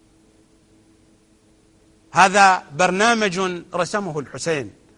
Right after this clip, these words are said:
حتى بعد شهادته، والوقائع في المسير تتحدث ما لرأس الحسين من أثر ومن آثار ومن معجزات، حتى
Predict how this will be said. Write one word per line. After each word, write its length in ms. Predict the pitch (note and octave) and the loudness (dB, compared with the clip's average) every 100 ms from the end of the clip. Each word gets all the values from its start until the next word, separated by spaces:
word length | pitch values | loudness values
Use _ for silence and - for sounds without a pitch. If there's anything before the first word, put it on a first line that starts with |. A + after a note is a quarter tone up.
| _ - | _ -2
حتى 360 | G#3+ - G#3+ | -2 4 2
بعد 260 | D#3+ B2+ B2 | 2 -4 -8
شهادته، 600 | - A2+ A2+ F#2 - - - _ _ _ _ _ _ _ _ _ _ _ _ _ _ _ _ _ _ _ _ | -12 -12 -12 -16 -20 -20 -20 _ _ _ _ _ _ _ _ _ _ _ _ _ _ _ _ _ _ _ _
والوقائع 640 | C3+ C#3 C#3+ G3 G3 D#3 | -8 -2 4 6 6 4
في 140 | B2+ D#3+ | -2 -8
المسير 400 | C#3+ C#3 G3+ G#3+ | -8 -8 -6 -8
تتحدث 720 | - E3 D#3 A3+ F#3 B2 - _ _ _ _ _ | -8 -10 -6 -6 -6 -12 -12 _ _ _ _ _
ما 300 | C3 D#3+ F3+ | -6 2 2
لرأس 420 | E3 E3+ F#3 - | 4 0 -2 -8
الحسين 640 | D#3+ B2 C#3 - F#3+ F#3+ F3 | -10 -10 -10 -8 -6 -6 -6
من 180 | D#3 A#2+ | -8 -12
أثر 360 | D3 - G2+ - _ _ _ _ _ _ _ _ _ - | -14 -12 -14 -16 _ _ _ _ _ _ _ _ _ -12
ومن 260 | C3+ B2+ | -8 -8
آثار 520 | A2+ B2+ - E3 C3 - _ _ _ _ _ - | -6 -6 0 2 2 -4 _ _ _ _ _ -14
ومن 220 | C3 D3+ | -6 -6
معجزات، 840 | D3 C#3 C3+ D3+ G#3 G3 - - - _ _ _ _ _ _ _ _ _ _ _ | -4 -8 -8 0 6 6 4 -14 -20 _ _ _ _ _ _ _ _ _ _ _
حتى 880 | - A3+ - - _ A#3+ A3 G#3+ G3+ | 2 2 2 -20 _ 4 8 10 8